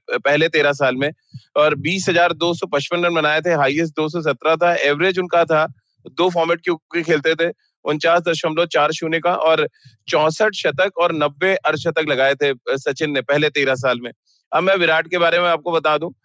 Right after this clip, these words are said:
बड़े इंटरेस्टिंग और हैरान करने वाले स्टै-, स्टैट्स हैं, क्योंकि अब टी ट्वेंटी फॉर्मेट भी है। तो चार सौ अड़तीस मैचेस खेले हैं विराट ने तेरह सालों में, और बाईस हजार,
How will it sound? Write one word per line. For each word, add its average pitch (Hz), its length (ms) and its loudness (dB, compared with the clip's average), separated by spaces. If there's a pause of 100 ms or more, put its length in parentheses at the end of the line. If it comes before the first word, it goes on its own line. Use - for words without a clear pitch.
(240)
बड़े 160 160 4
इंटरेस्टिंग 180 460 -2
और 165 300 2
हैरान 147 360 0
करने 170 220 -2
वाले 165 200 0
स्टै-, 147 440 0
स्टैट्स 147 360 -2
हैं, 160 100 -4
क्योंकि 165 180 -4
अब 165 220 2
टी 156 240 -6
ट्वेंटी 170 240 -2
फॉर्मेट 151 340 -2
भी 147 120 -2
है। 156 120 0 (400)
तो 156 80 -4
चार 160 300 2
सौ 180 120 -2
अड़तीस 180 540 0
मैचेस 165 380 -2
खेले 156 180 0
हैं 160 100 2
विराट 135 320 0
ने 139 60 -2
तेरह 139 240 0
सालों 135 260 -2
में, 143 140 -2 (500)
और 156 460 4
बाईस 160 380 0
हजार, 180 280 2